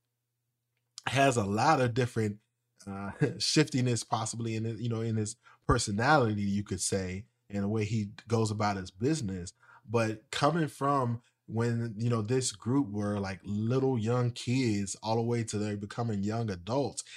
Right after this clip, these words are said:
and having to make these, like, really brash and huge decisions that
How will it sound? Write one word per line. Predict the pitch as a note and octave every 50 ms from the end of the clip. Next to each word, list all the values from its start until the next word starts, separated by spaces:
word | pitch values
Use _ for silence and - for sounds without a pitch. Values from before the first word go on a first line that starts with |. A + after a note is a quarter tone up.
| - -
and | - A2 G2+
having | G#2 A#2 B2 B2 A#2
to | A2+
make | G#2+ A2 A2+ A#2 A2+ -
these, | A#2 A2 G#2+ G2+ G2 G2
like, | F#2 G2 F2+ E2+ E2 E2+ F2
really | G2 A#2 C3+ C#3+ D3 C3+ B2+ A#2+ A#2 A2+ G#2+ - _ _ _ _ _ _ - G#2 _
brash | - A2+ A#2+ B2+ B2+ B2+ B2 A#2 G#2+ G#2 G2 -
and | E2+ F#2+ G2 F#2+ F#2
huge | - - A#2+ C3+ C#3 C3+ B2+ A#2 G#2+
decisions | G#2+ G#2+ G2 - - - C3 C#3 B2+ A#2 A2 G#2 G2+ G2 F#2+
that | A2 G#2+ G#2 G2+ -